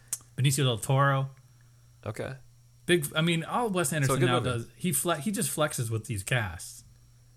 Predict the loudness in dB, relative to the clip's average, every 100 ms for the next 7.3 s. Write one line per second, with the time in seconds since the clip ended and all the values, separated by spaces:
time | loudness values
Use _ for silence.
0 | -10 -4 -2 0 -2 -2 -2 -4 -2 -2
1 | -2 -2 -4 -2 0 0 -2 -4 0 0
2 | 0 -2 0 -2 -6 -6 -4 0 0 0
3 | -4 -6 -18 -20 -20 -4 -2 0 2 2
4 | 0 -6 -4 -2 0 0 0 2 0 -2
5 | -2 -2 -2 -4 -8 -10 -14 -6 -6 -4
6 | -8 -10 -10 -16 -20 -20 -20 -20 -8 -2
7 | 0 -2